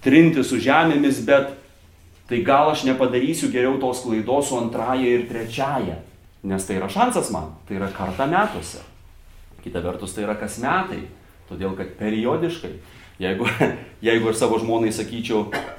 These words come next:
„Juk mes prieš penkerius metus jau gėrėm tą arbatą vieną kartą.“ Tai kam reikia vėl? Kam reikia?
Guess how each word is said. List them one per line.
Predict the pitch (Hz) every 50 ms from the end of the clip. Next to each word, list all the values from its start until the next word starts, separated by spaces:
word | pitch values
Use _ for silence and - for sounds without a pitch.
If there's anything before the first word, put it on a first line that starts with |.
| - 110
„Juk | 127 120 123
mes | 120 117 120 120 120 - -
prieš | 107 110 104 - - -
penkerius | 139 180 214 214 - 208 208 208 202 -
metus | 202 196 196 240 220 - 202
jau | 196 185
gėrėm | 196 208 196 196 185 190 190
tą | 185 185
arbatą | 180 170 185 180 160 113 - - 92 87 95
vieną | 104 98 92 90 90 -
kartą.“ | 98 92 95 - - 95 92 - - - - - - - - - - - - - - - -
Tai | - 98 95 95 92 90 95 - - - - - -
kam | 110 120 131 131 127
reikia | 123 123 117 - - 98 87 87
vėl? | 110 113 104 90 - - - - - - - - -
Kam | - - 95 95
reikia? | 98 101 95 - - -